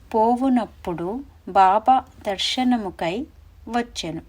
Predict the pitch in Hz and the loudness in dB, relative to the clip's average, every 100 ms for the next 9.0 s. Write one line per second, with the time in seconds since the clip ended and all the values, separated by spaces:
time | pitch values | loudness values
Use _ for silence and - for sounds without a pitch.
0 | - - - - - - - - - - | -20 -20 -20 -20 -20 -20 -20 -20 -12 -4
1 | 247 254 240 226 - - - 220 208 262 | 0 0 -2 -4 -12 -18 -6 -6 -4 -6
2 | - 262 262 254 226 214 - 190 175 - | -6 -6 -6 -6 -8 -8 -2 -2 -2 -8
3 | 240 240 190 220 277 - _ - 214 208 | -8 -4 -4 -4 -10 -20 _ -10 -6 -6
4 | 208 240 240 214 240 320 - - - - | -4 -4 -4 -4 -8 -10 -18 -20 -14 -6
5 | 202 208 240 254 202 170 247 - _ - | -6 -4 -4 -4 -4 -4 -6 -8 _ -20
6 | - - - 214 190 196 233 220 190 214 | -20 -14 -8 -2 -2 -2 -2 -4 -6 -8
7 | - - - 208 202 - 175 180 208 247 | -16 -16 -8 -8 -6 -2 -2 -2 -2 0
8 | 254 247 254 240 208 185 165 - 170 226 | 2 0 -6 -6 -4 -6 -8 -10 -8 -8